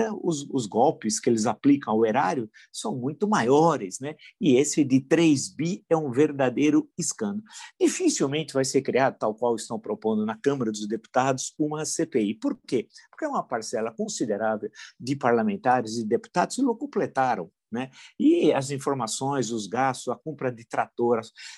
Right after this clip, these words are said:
a, pra quem ia, o valor muito acima. E, é, e aí você começa a ver as, a, como,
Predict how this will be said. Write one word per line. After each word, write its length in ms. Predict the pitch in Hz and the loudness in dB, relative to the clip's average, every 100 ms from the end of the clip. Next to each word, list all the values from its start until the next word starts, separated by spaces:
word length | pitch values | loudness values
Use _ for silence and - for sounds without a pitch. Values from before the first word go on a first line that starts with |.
| - | -14
a, 60 | - | -4
pra 200 | 170 151 | -2 -2
quem 220 | 160 139 | -4 -4
ia, 300 | 117 131 120 | 0 2 2
o 40 | |
valor 300 | 123 123 139 | 2 2 2
muito 280 | 135 147 135 | 0 -6 -6
acima. 680 | 120 - 117 135 131 113 107 - - - | -4 -4 -2 -2 -2 -4 -8 -12 -14 2
E, 160 | 359 466 | 4 4
é, 220 | - - - 254 | -2 -4 0 0
e 220 | 214 185 | 4 6
aí 120 | 202 | 6
você 160 | 202 185 | 2 -2
começa 480 | 165 160 185 - | -2 -4 -4 -2
a 40 | 139 | 0
ver 220 | 123 156 | 2 2
as, 160 | 147 139 | 2 -2
a, 260 | 120 127 - - - | 0 -2 -6 -14 -6
como, 340 | 175 180 135 | -2 -2 -4